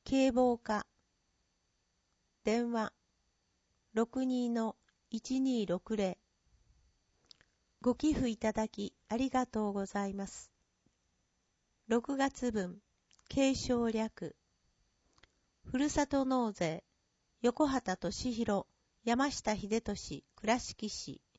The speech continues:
森貞正氏、佐藤隆二、大阪府。杉尾貴文、東京都。高草保、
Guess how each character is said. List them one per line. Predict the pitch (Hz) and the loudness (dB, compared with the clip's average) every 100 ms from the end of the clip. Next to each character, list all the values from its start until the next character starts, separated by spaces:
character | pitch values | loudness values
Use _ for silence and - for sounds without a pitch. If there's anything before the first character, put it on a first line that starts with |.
| _ _ _ _ _ _ | _ _ _ _ _ _
森 | 240 262 | 0 0
貞 | 285 - 202 202 | 0 -2 -2 -4
正 | - 254 226 | 0 0 0
氏、 | - 160 156 _ _ | -4 -10 -10 _ _
佐 | - - | -8 -2
藤 | 285 - 214 202 | 0 2 0 2
隆 | 226 220 | 0 0
二、 | - 147 - _ | -4 -10 -12 _
大 | 233 254 | 0 2
阪 | - 240 208 | 0 0 -2
府。 | - 147 - _ _ _ _ _ _ _ _ | -4 -6 -10 _ _ _ _ _ _ _ _
杉 | - - 240 294 | -8 -4 2 4
尾 | 285 | 4
貴 | 254 - 254 | 2 0 -2
文、 | 214 190 156 - _ _ _ | -2 -6 -8 -10 _ _ _
東 | - 285 269 | 2 4 4
京 | 277 247 196 | 4 4 2
都。 | - 135 - _ _ _ _ _ - | -2 -6 -8 _ _ _ _ _ -2
高 | 247 294 | 0 0
草 | - - 220 | -2 -2 -2
保、 | - 202 | 0 -2